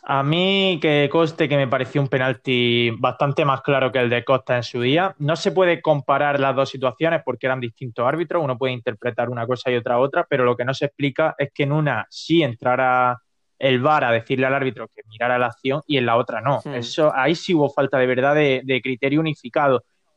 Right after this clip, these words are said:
Speaker 1: pero aún así es injustificable completamente lo que hace Romera, el irse al árbitro y desentenderse de una jugada que en ese momento está, pasaba por Corpa dentro del área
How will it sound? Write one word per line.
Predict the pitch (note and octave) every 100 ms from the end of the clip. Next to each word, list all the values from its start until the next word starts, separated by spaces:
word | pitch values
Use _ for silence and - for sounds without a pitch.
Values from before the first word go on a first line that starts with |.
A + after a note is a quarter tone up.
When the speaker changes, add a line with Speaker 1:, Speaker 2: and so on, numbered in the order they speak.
| _ -
Speaker 1:
pero | F#3+ F3
aún | D3+
así | B2+ - E3 E3+
es | C3 C3+ D3+ _ -
injustificable | C#3+ A#2 - B2+ - C#3+ - A#2 C#3+ D3+
completamente | C3+ B2 C3+ A#2+ C3+ C#3+ C#3
lo | B2
que | C3
hace | C3 D3+
Romera, | C#3 A#2+ A2 B2 G#2+ G#2 A2
el | A2+ A#2+ A#2+
irse | D#3+ E3 - F3+ E3+ -
al | C3+ B2+
árbitro | B2 A#2+ B2+ B2
y |
desentenderse | A#2+ - B2 B2+ C3+ C#3+ F#3
de |
una | F3+
jugada | - D3 C3 A#2+
que | B2
en |
ese | C3 -
momento | F3+ D#3 C3 - A#2+ - _ _ -
está, | D#3 B2+ - D#3+ -
pasaba | - C3 - E3 D3+ A2+
por | C#3 C3
Corpa | - E3+ E3+ - A#2+
dentro | A#2 E3 D#3 F3+
del | E3 C#3
área | C3 A#2+ A#2 A2